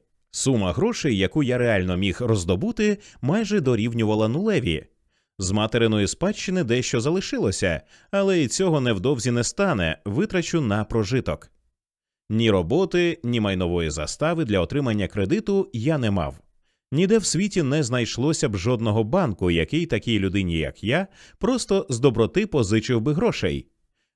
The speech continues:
Коротко кажучи, гроші доведеться брати з повітря, як фокуснику, і то якнайшвидше. Одного ранку я пішов на станцію і купив у кіоску серію з десяти лотерейних білетів,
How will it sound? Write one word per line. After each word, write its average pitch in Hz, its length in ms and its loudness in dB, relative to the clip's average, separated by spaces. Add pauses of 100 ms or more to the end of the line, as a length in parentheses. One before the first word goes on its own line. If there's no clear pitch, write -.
Коротко 90 420 2
кажучи, 180 500 0
гроші 196 400 0
доведеться 113 640 0
брати 95 340 0
з - 80 -4
повітря, 196 640 0 (240)
як 170 380 -2
фокуснику, 101 840 -2 (340)
і 107 180 2
то 233 300 0 (120)
якнайшвидше. 101 1080 -2 (540)
Одного 175 380 2
ранку 185 280 0
я 110 120 4
пішов 120 340 -2
на 98 140 0
станцію 196 540 -2
і 131 180 -4
купив 120 460 -2
у 104 80 -6
кіоску 95 440 -2
серію 139 440 -2
з 127 60 -6
десяти 104 400 -2
лотерейних 95 540 0
білетів, 139 640 0